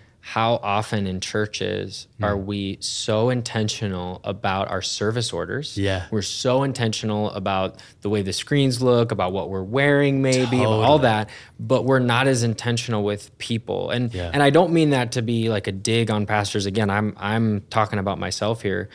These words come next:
Speaker 2: Yeah.
Speaker 1: Uh, one of the things I started doing is anytime I meet somebody new, I just pull up my phone and I take notes about them.
Speaker 2: Yeah.
Speaker 1: Because
Speaker 2: Love
Speaker 1: I'm
Speaker 2: that.
Speaker 1: like,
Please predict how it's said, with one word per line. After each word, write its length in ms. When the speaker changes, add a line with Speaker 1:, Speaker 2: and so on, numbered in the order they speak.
Speaker 2:
Yeah. 220
Speaker 1:
Uh, 100
one 180
of 60
the 40
things 180
I 60
started 340
doing 300
is 140
anytime 340
I 80
meet 180
somebody 400
new, 300
I 80
just 160
pull 100
up 60
my 100
phone 240
and 80
I 80
take 200
notes 220
about 280
them. 100
Speaker 2:
Yeah. 160
Speaker 1:
Because 440
Speaker 2:
Love 160
Speaker 1:
I'm 80
Speaker 2:
that. 100
Speaker 1:
like, 300